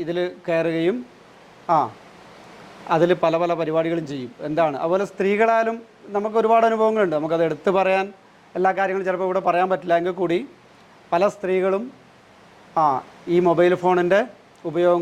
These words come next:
കൂടിക്കൂടി, അല്ലെങ്കിൽ എക്സ്ട്രാ മാരിറ്റൽ അഫയേഴ്സിൽ പോവുക, അല്ലെങ്കിൽ കുടുംബനാഥന്മാരുണ്ട്, നാഥന്മാരുമുണ്ട്, എക്സ്ട്രാ മാരിറ്റൽ അഫയേഴ്സിലേക്ക് പോവുകയും ആ,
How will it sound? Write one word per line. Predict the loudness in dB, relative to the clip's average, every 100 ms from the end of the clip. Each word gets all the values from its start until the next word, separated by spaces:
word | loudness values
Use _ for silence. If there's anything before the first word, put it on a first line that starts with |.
| 0
കൂടിക്കൂടി, | -2 0 0 2
അല്ലെങ്കിൽ | 2 0
എക്സ്ട്രാ | -2 -2 -2
മാരിറ്റൽ | -2 -2 -4
അഫയേഴ്സിൽ | -4 -6 -6 -8 -8
പോവുക, | -4 0 0
അല്ലെങ്കിൽ | 0 -4 -6 -6 -6 -2
കുടുംബനാഥന്മാരുണ്ട്, | -2 0 2 0 2 2 2 0 0
നാഥന്മാരുമുണ്ട്, | 0 2 2 2 2 -2 -10 -20 -20 -20 -20 -6 -6
എക്സ്ട്രാ | 0 0
മാരിറ്റൽ | 0 -2 -2
അഫയേഴ്സിലേക്ക് | 0 -2 -2 -2 -4 -2
പോവുകയും | -2 0 -2 -4 -12 -20 -20 -4
ആ, | 0